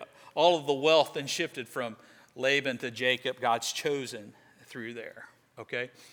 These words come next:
We still have a little more deceit to go here, though. It, it continues to carry on. So Jacob has, has twelve sons, right? By the way, Laban is the, is the grandfather to eight of the twelve sons,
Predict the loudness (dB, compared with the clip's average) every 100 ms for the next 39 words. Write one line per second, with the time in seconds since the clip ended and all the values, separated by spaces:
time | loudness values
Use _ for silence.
0 | -20 -20 _ -6 0 6 6 6 2 2
1 | 2 0 0 -4 -6 -4 0 0 0 -4
2 | -4 -2 -4 -4 -10 _ -12 -10 -14 -12
3 | -10 -8 -6 -8 -8 0 2 2 0 -2
4 | -6 -4 -2 -2 0 0 -2 -14 -20 -20
5 | -20 -16 -4 -2 -2 -6 -12 _ _ _
6 | _ _ -6 -4 -2 -2 -2 -2 -2 -6
7 | -10 -18 -10 -6 -6 -8 _ _ _ _
8 | _ _ _ _ 0 2 4 2 4 6
9 | 6 4 0 -2 -2 -4 -4 -10 -20 -20
10 | -8 -6 -4 -6 -8 -2 2 4 4 2
11 | 2 2 -2 -4 -4 0 0 -2 -8 -8
12 | -8 -4 -4 -2 -2 -4 -6 -12 -14